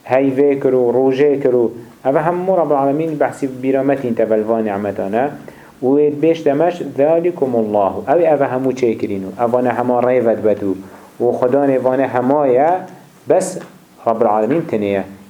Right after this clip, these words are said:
کسی دی چو دستی دانیه. ربكم، او رب هنگوه. اوی هنگه چه کرین؟ او رزقی داتا هنگو. او بونگو شفایت نرید. او کم که نخوش بون، اه، ده هنگو دعا و دخواست رب العالمین کرد، ده هوارا هنگو هت و ده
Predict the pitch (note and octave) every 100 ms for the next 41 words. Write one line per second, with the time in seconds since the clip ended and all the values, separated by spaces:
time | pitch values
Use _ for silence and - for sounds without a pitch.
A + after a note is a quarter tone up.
0 | - C#4 F#3+ C#3 C3 A#2 A2 - G2+ G2
1 | F#2+ F#2+ - - - - - - D3 D#3+
2 | C#3 A#2+ A#2+ G#2+ G#2+ D#3+ G3 E3+ - A2+
3 | G#2+ G2+ G2+ F#2+ - - - A#2+ C#3+ C#3
4 | B2+ B2 A#2+ G#2 - G2+ F#2+ - C3+ C#3
5 | C3 - B2+ A#2+ A2+ G2+ G2+ G2 F#2+ -
6 | - B2 B2+ B2+ B2+ B2 B2 A#2 A2 G#2+
7 | G#2+ G2+ G2+ G2 - - - B2 C3+ C3+
8 | C3 C3 C3 C#3 C3+ C3 B2+ C#3 C3+ C3
9 | C3 B2+ B2 A#2+ A#2 A2+ B2 C3 C3 B2+
10 | B2+ - - B2 B2+ C3 B2+ C3 C3 B2+
11 | B2+ B2+ C3+ B2+ B2+ B2 B2+ C#3 C3+ C3
12 | B2+ A#2+ B2 B2+ B2+ B2 C3+ B2+ B2+ B2
13 | C3